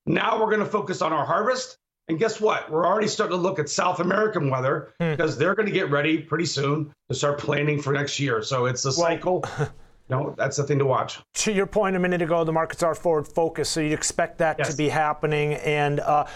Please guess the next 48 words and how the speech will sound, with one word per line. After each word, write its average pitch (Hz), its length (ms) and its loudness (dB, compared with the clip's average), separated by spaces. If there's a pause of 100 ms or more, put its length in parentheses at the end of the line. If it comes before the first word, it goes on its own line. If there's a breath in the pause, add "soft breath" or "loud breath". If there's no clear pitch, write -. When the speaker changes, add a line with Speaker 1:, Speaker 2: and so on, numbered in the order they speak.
(220 loud breath)
Speaker 2:
Chris, 220 240 0
lastly, 202 460 2
if 202 100 0
you 220 60 0
could 214 80 0
just 214 160 0
speak 208 380 -2
to, 196 300 2
uh, 175 160 4
the 175 80 0
dollar 180 280 2
strength 185 500 0
and 170 100 0
the 170 120 2
impact 185 380 -2
it 170 40 0
has 175 300 0
on 170 100 2
some 175 220 0
of 180 40 2
these 165 140 0
commodities. 170 460 0
Obviously, 175 500 2
again, 170 320 0 (380 loud breath)
it 180 100 0
depends 208 460 0
on 196 100 2
the 190 80 2
supply-demand 180 800 0
narrative, 180 400 2
it - 80 -10
seems 170 220 0
like, 165 120 2
first 247 360 0
and 202 100 0
foremost, 196 460 2
and 175 160 2
then 233 260 2
traders 185 380 2
kinda 170 180 0
look 175 280 0
to 180 80 -2
the 160 100 -2
dollar 175 340 2
for 175 160 -4
some 165 240 -2
direction. 165 580 0
But 160 200 2